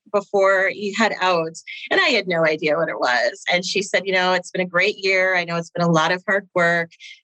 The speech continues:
Thank you for the budget. The board is really pleased. And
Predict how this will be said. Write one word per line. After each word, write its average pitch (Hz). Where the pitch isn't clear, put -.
Thank 208
you 208
for 208
the 196
budget. 175
The 202
board 180
is 180
really 185
pleased. 160
And 190